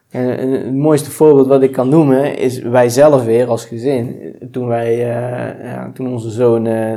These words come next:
voor het eerst, eh, toch bleek dat er wat aan de hand was, dat hij wat had. Eh, of iemand is, het is maar hoe je het wil, eh, benoemen. Eh, gingen we naar bureau jeugdzorg,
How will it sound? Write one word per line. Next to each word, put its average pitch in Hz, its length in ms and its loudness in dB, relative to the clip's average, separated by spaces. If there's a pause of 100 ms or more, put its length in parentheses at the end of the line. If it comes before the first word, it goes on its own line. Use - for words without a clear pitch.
voor 113 160 -6
het 113 80 -6
eerst, 127 360 -4
eh, 107 100 -6 (160)
toch - 280 -12
bleek 104 280 -6 (160)
dat - 180 -12
er 104 60 -12
wat 101 160 -14
aan 104 120 -12
de 101 60 -10
hand 123 220 -8
was, 110 260 -12
dat - 100 -20
hij 104 100 -12
wat 101 120 -12
had. 123 300 -12 (880)
Eh, 104 260 -12
of - 80 -12
iemand 104 300 -8
is, 107 220 -6
het - 100 -16
is 101 120 -12
maar 98 100 -10
hoe 101 100 -8
je 104 80 -8
het 117 80 -16
wil, 101 240 -6
eh, 98 160 -8
benoemen. 107 540 -10 (580)
Eh, 110 640 -8 (500)
gingen 147 260 -2
we 123 60 0
naar 107 100 -2
bureau 107 220 -2
jeugdzorg, 135 680 -2